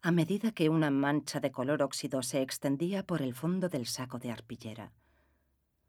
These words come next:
"¿Acepta tu corona nuestro juramento de lealtad a cambio de ayuda? El equivalente a dos años de cosechas.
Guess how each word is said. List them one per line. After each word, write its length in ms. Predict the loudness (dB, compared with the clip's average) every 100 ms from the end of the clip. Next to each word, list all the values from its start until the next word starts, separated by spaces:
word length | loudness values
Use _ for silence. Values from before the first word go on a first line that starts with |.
| 2
"¿Acepta 480 | 4 4 2 0
tu 140 | 0 0
corona 360 | 2 4 6
nuestro 400 | 6 4 2 0
juramento 580 | 0 4 4 6 4 4
de 120 | 6
lealtad 460 | 6 4 2 -2 -6 -2 2
a 120 | 2
cambio 360 | 2 4 4
de 80 | 4
ayuda? 340 | 0 -4 -8 -10 _ _ _ _
El 160 | 4 4
equivalente 640 | 4 4 6 6 6 6 2
a 60 |
dos 300 | 2 0 0
años 300 | 0 0 0
de 100 | -2
cosechas. 760 | -2 -4 -6 -12 -12 -12 -14